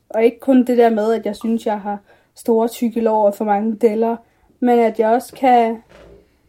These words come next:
kan have nogle ansigtstræk med mig videre fremad, når jeg skal fortælle noget, som kan gøre, at det bliver mere sådan troværdigt, og at jeg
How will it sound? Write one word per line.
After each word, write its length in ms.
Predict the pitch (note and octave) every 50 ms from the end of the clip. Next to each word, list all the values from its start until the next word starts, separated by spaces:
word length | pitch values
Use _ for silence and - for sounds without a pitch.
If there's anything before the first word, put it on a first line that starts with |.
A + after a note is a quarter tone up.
| _ _ _ _ _ _ _ _ _ _ _ _ _ _ _ _ _
kan 140 | - C4+ C4
have 180 | A3 A3+ B3 B3
nogle 200 | B3 A#3+ B3 A3
ansigtstræk 840 | A#3 B3+ C#4 C#4 - E4 D#4 - - - - - C#4 A#3 A3+ A3+ -
med 240 | A#3+ A#3+ A#3+ A#3+ A#3+
mig 240 | B3+ C#4+ C#4+ C#4 B3+
videre 380 | B3+ C4 C4 C#4+ D4 C#4 B3+
fremad, 400 | - - C#4 C4+ C4+ C4 B3 A#3+
når 140 | A#3+ A#3+ A#3+
jeg 120 | A3 G#3+
skal 180 | A3 - - A#3
fortælle 520 | - - A3+ - - C#4+ C4 B3+ A#3+ A#3
noget, 240 | A3+ A3+ A#3 A#3+ C4
som 220 | B3+ - A#3+ A3+ A3+
kan 140 | - A#3
gøre, 380 | G#3 - G#3+ G#3+ A3 A3+ B3 C4+
at 80 | C4 B3 _
det 260 | - A#3 A3+ A3 A3 A3 _ _ _ _ _ _ _ _ _ _ _ _ _ _ _ _ _ _ _
bliver 220 | _ B3 B3 A3+
mere 360 | A3+ A3+ A3 A3 A3+ A#3+ C4 A#3+
sådan 520 | - - B3 A#3+ A#3+ A3+ A3 G#3+ A3 G#3+ - _ _ _ _ _ _ _ _ _ _ _ _ _ _ -
troværdigt, 840 | - - - B3+ A#3 C4 C4+ C#4+ D4 C#4+ C#4 A#3+ A#3 A#3 A3 G#3+
og 180 | - A3 A3+ A3+
at 120 | A3 A3
jeg 280 | A3+ A3+ A3 A3+ A3